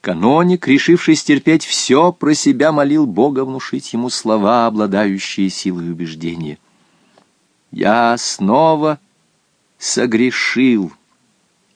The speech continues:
сказал, наконец, Зенон тоном более сдержанным. «Не удивляйтесь, отец мой, что в ваших благодеяниях мне чудится ловушка.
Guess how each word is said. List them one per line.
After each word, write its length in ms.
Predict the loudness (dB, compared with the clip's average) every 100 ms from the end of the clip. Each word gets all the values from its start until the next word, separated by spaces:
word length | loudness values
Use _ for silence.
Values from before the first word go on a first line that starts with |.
| _
сказал, 540 | -12 -4 0 2 0
наконец, 420 | 0 -2 0 0 0
Зенон 460 | 0 2 2 0
тоном 440 | 0 0 0 0 0
более 280 | -2 -2
сдержанным. 720 | -4 -6 -4 -4 -6 -12 -14 -16 _ _ _ _ _ _ _ _ _ _ -20 -20 -20 _ -20 _ _ _
«Не 80 | -2
удивляйтесь, 640 | 0 2 2 2 0 -2 -6
отец 400 | -2 0 0 0
мой, 260 | 0 -2 -6 _ _ _ _ _ _ _
что 280 | -16 -4 0
в 40 |
ваших 320 | 2 2 4 4
благодеяниях 800 | 4 6 6 4 4 4 2
мне 200 | 2 2
чудится 540 | 2 2 2 0 0 0
ловушка. 600 | 0 2 0 -2 -8